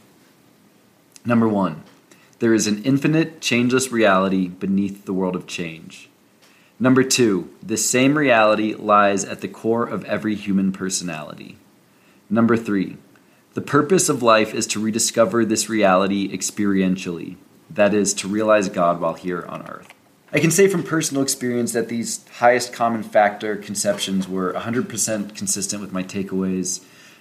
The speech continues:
from when I personally occasioned a mystical experience on psychedelics.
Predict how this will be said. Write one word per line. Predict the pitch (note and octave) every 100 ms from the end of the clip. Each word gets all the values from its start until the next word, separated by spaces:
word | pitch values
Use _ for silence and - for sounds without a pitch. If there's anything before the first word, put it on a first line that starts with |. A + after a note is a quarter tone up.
| _
from | - A#2
when | B2
I | A#2
personally | A2 A#2+ A#2 G#2+ G#2
occasioned | G#2 G#2 F#2
a | F#2+
mystical | F#2 - F#2+ F#2+
experience | F2+ - F2+ F2+ E2+ -
on | F2
psychedelics. | - F2 F2 G2 E2+ - - -